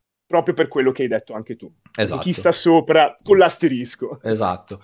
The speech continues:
Speaker 2: In American League comunque nessuno come lui. Eh, così come nessuno come lui,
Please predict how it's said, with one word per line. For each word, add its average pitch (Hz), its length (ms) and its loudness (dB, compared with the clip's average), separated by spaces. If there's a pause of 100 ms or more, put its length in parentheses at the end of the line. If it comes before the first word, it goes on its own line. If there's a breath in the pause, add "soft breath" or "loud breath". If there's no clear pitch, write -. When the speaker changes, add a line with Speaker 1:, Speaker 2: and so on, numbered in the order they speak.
Speaker 2:
In 131 140 0
American 175 340 4
League 165 180 2
comunque 147 560 4
nessuno 135 400 2
come 117 220 -4
lui. 117 260 -6
Eh, - 540 -14
così 190 180 0
come 202 380 4
nessuno 147 300 0
come 180 160 4
lui, 156 540 2